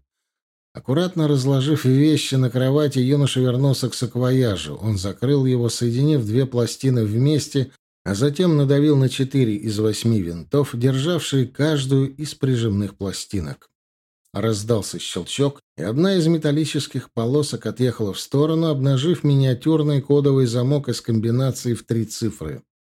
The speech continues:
Арди набрал нужную, и еще один щелчок заставил юношу одновременно выдохнуть с облегчением и тут же почувствовать, как сердце забилось быстрее.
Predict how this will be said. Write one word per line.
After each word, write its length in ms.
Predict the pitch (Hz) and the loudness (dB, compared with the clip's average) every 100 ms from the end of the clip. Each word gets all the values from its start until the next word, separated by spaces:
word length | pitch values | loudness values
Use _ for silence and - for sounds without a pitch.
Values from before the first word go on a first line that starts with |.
| - | -4
Арди 340 | 110 98 90 | -2 -2 -2
набрал 460 | 98 95 95 92 82 | -4 -4 -4 -4 -2
нужную, 600 | 107 165 156 170 170 147 _ - | 0 0 0 -2 -2 -6 _ -6
и 60 | 190 | -4
еще 460 | 208 185 - 131 | -2 -6 -2 0
один 240 | 120 110 110 | 2 0 -2
щелчок 560 | - 101 - 175 170 | -2 -6 -4 -2 0
заставил 520 | 120 107 - 113 92 | -2 -4 -2 -2 -2
юношу 540 | 98 143 175 151 151 139 | -2 2 2 2 0 -2
одновременно 840 | 120 131 135 143 156 156 147 139 117 | -2 0 2 4 4 4 4 2 2
выдохнуть 720 | 110 131 117 101 90 80 - _ | 2 2 2 -2 -6 -10 -14 _
с 160 | - 92 | -12 -10
облегчением 840 | 80 73 - 156 170 165 151 - _ _ _ _ _ | -10 -10 -2 0 2 2 0 -6 _ _ _ _ _
и 80 | 202 | -2
тут 240 | 214 160 | 0 -2
же 120 | 147 151 | -2 -4
почувствовать, 680 | 131 - 120 113 135 127 | -6 -2 -2 0 0 0
как 180 | - 113 | -2 -6
сердце 420 | - 113 107 - | -4 -4 -2 -4
забилось 540 | 107 104 92 98 98 92 | -2 -2 -2 -4 -4 -4
быстрее. 760 | 98 - 98 85 80 69 65 | -6 -8 -6 -4 -6 -8 -12